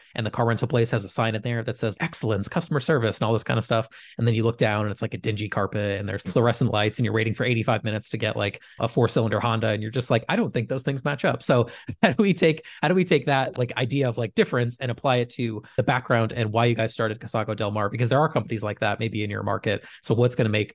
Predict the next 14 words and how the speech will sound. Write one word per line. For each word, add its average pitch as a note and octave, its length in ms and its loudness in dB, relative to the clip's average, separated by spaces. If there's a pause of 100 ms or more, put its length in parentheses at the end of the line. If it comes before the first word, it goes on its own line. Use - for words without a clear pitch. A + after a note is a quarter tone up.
(100)
Casago A2 340 0
Del G2+ 140 0
Mar G2+ 180 0
stand G#2 240 0
out G2+ 240 0
and G2+ 140 -6
really G2+ 340 -4 (140)
stand - 320 2
up G#2+ 280 -2
on G#2+ 140 0
its - 380 -6
own A#2+ 100 0
two - 140 -8
feet? - 240 -10